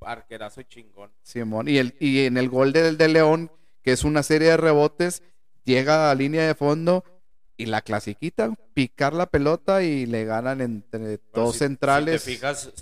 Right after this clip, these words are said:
Speaker 1: si te fijas, Mena es el que abre el balón
Speaker 2: Sí.
Speaker 1: para el último centro y
Speaker 2: Y
Speaker 1: él
Speaker 2: él se
Speaker 1: mismo,
Speaker 2: mete.
Speaker 1: él es el que viene caminando, caminando, y ese es el olfato del goleador, güey.
Speaker 2: Exacto.
Speaker 1: Todos pedían al Puma Gigliotti que iba a llegar y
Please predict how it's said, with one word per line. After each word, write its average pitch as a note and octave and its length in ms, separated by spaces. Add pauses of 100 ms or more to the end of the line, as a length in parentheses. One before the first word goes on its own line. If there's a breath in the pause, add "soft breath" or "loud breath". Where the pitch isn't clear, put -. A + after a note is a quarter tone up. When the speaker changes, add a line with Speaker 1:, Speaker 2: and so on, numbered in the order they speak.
Speaker 1:
si B2 140
te A#2+ 140
fijas, B2+ 340
Mena C3+ 460
es C#3+ 140
el C#3 100
que C3+ 160
abre A#2+ 300
el C#3+ 180
balón A#2+ 400
Speaker 2:
Sí. A#2+ 100
Speaker 1:
para A2+ 160
el A#2 80
último C3 380
centro E3 400
y C3 80
Speaker 2:
Y - 20
Speaker 1:
él A#2+ 80
Speaker 2:
él A#2 120
se C#3 140
Speaker 1:
mismo, A2+ 140 (120)
Speaker 2:
mete. A#2+ 220 (200)
Speaker 1:
él A#2 160
es A#2 140
el B2 100
que B2 140
viene A#2+ 380
caminando, C3 600
caminando, C#3 460
y D3 80
ese C3 140
es C3+ 80
el D3+ 100
olfato B2 560
del D3 160
goleador, A#2 500
güey. A3+ 140
Speaker 2:
Exacto. - 280 (360)
Speaker 1:
Todos C#3 260
pedían C3+ 400
al D3 240
Puma C#3 560
Gigliotti B2 540
que C3 140
iba B2+ 160
a - 20
llegar B2 260
y C3+ 60